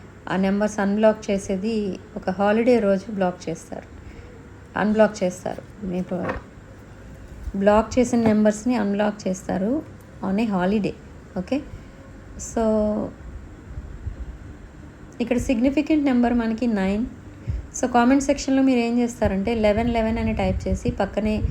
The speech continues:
బటర్ఫ్లై కానీ రెడ్ హార్ట్ కానీ టైప్ చేయండి and ఈ పాజిటివ్ ఎనర్జీని క్లెయిమ్ చేసుకోండి. And ఇప్పటి వరకు కనుక ఈ వీడియో మీకు రెజొనేట్ అయితే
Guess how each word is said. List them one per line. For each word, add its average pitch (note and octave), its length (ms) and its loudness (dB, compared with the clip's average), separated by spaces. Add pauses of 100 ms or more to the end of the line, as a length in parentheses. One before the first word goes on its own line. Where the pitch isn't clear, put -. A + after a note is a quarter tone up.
(360)
బటర్ఫ్లై A#3+ 720 4
కానీ A3+ 420 -4 (220)
రెడ్ G3+ 300 2
హార్ట్ F#3+ 360 0
కానీ F3 380 -2 (600)
టైప్ G3 320 0
చేయండి F#3+ 420 0 (140)
and G3 160 0
ఈ G3 60 -2
పాజిటివ్ G#3 500 0
ఎనర్జీని G#3 420 2
క్లెయిమ్ E3+ 360 -2
చేసుకోండి. F#3 480 -6 (2750)
And A3 100 4
ఇప్పటి C4 260 4
వరకు B3 260 2
కనుక C4+ 240 4
ఈ C4+ 120 6
వీడియో B3 320 2
మీకు A#3+ 240 2
రెజొనేట్ G#3 460 2
అయితే G#3 440 0